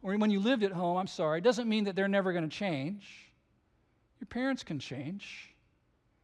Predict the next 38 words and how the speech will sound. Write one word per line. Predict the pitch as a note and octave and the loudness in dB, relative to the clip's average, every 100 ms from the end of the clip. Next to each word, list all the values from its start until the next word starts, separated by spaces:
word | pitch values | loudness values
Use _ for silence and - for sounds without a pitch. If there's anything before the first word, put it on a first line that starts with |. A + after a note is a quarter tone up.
| _ - | _ 2
God | E3+ C4 | 4 4
is | G#3+ | 4
a | |
God | G#3 G#3+ A3 | 6 6 6
who | G#3+ | 2
changes | A#3 A#3+ A3 G#3 | -2 -2 -2 2
lives, | C4+ C4 F3 | 4 6 4
right? | F#3 G#3+ C#4 - - - - _ | 4 4 2 -4 -20 -20 -20 _
I | D4 | 4
wonder | G4 | 4
if | F#4+ | 4
anybody | E4 E4 D#4 | 4 6 6
in | |
this | C4+ - | 6 2
room | C#4+ C#4 | 4 4
has | A3+ | 6
ever | B3 C4+ | 4 4
seen | - C#4 C4+ | 2 2 2
one | B3+ | 4
of | A#3+ | 4
their | A3 | 2
parents, | - C4+ B3 G3+ G#3 | 2 2 2 2 -2
or | G3 | 2
both | G#3+ C4+ | 4 4
of | B3 | 4
them, | F#3 F3+ G3 - - - _ | 0 -2 -2 -8 -20 -20 _
switch | - - D4 E4+ - | -10 0 4 4 2
chairs | - E4+ D#4+ G#3+ D3+ | 4 6 8 8 4
at | G3 F#3+ | 0 -4
some | A3+ A3 | -2 -2
point | - A3+ G#3 | 0 0 0
in | G3 | 0
their | F#3+ | 0
life. | F3+ E3+ C3 | 2 2 0
Could, | G#3+ - G#3 - - _ - | -6 -8 -12 -16 -20 _ -2
anyone | C4+ F4+ F#4 | 0 2 0
like | F#4 | 0
that? | F#4 F#4 | -2 -2